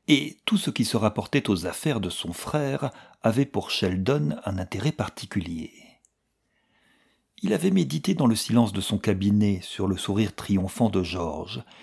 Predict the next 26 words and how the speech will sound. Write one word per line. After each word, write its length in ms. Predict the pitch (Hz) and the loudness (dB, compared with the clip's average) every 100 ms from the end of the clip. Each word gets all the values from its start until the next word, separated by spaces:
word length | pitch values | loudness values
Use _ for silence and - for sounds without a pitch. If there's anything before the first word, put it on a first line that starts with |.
| - - - | -20 -20 0
et 160 | 151 143 | 2 4
il 140 | 156 | 2
s'était 340 | - 170 240 - | 2 0 0 2
convaincu 540 | 135 110 117 - 233 | 6 6 4 4 2
que 100 | 165 | 2
son 220 | - 95 | 0 -2
frère 480 | - - 214 190 120 | -4 -2 2 2 0
devait 300 | 107 104 107 | 0 2 2
être 240 | 113 - 110 | -2 0 2
engagé 460 | 101 151 156 254 | 4 2 2 0
dans 120 | 190 117 | 2 2
quelque 360 | - 123 - - | 4 2 0 0
heureuse 340 | 175 170 220 123 | 2 4 0 -2
entreprise. 960 | 101 107 - - - 92 - - - - _ - - - - - | -2 -2 -4 -8 -8 -6 -8 -14 -20 -20 _ -20 -20 -20 -20 -8
De 80 | 95 | -6
quelle 340 | - - 175 110 | -4 -4 0 0
nature 440 | 92 - 151 101 | 0 -2 0 -2
était-elle ? 640 | 90 101 - - - - - - - - _ _ _ _ - | -4 -8 -8 -10 -10 -14 -18 -16 -16 -16 _ _ _ _ -4
Il 140 | 120 - | -2 -2
considérait 640 | - 147 - 131 104 190 | -2 -2 -4 -4 -2 -2
comme 220 | - 101 | 0 0
un 80 | 98 | 0
devoir 760 | 90 147 156 110 127 170 185 110 | 2 6 6 4 0 0 -4 -6
de 120 | 98 | -4
le 100 | 92 | -2
découvrir. 920 | 104 139 107 87 85 - - - - | -2 -4 -8 -10 -12 -18 -20 -20 -20